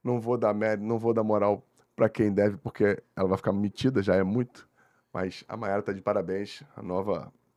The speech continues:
o novo formato aqui do Storycast tá legal. Eu agradeço a todos vocês, porque hoje, porque já somos, já somos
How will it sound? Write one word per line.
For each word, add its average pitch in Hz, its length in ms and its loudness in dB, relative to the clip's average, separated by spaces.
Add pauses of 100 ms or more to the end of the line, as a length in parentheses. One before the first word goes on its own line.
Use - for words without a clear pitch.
(720)
o - 40 -12
novo 107 120 -4
formato 101 480 -4
aqui 92 140 -10
do 92 80 -12
Storycast 92 440 -6
tá 87 80 -6
legal. 90 400 -4 (400)
Eu 113 80 0
agradeço 120 720 -4 (280)
a 107 80 -8
todos 107 240 -4
vocês, 107 340 -4
porque 131 260 -6
hoje, 135 340 -2
porque - 180 -6
já 131 120 0
somos, 190 480 0 (1400)
já 107 180 0
somos 120 680 -2